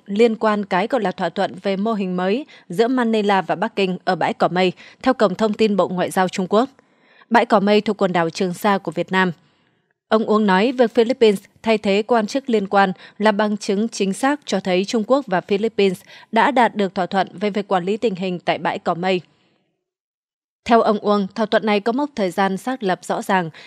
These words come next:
và có bằng chứng cụ thể chứng minh là nó tồn tại, song không nói rõ bằng chứng là gì.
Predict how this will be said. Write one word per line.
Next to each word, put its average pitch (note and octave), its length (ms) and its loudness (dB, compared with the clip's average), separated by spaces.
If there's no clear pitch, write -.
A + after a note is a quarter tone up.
và G3+ 180 4
có G#3 140 -4
bằng G#3 200 -2
chứng F#3+ 260 -4
cụ A3 180 -2
thể F#3 220 -2
chứng G3 220 -6
minh G#3 260 0
là F#3 80 2
nó F#3+ 160 0
tồn G3+ 200 -2
tại, F3 260 0
song A3+ 220 0
không G#3+ 240 -4
nói F#3+ 160 0
rõ G#3+ 220 0
bằng F#3+ 240 -4
chứng F#3+ 240 -6
là G3 140 2
gì. E3+ 280 -2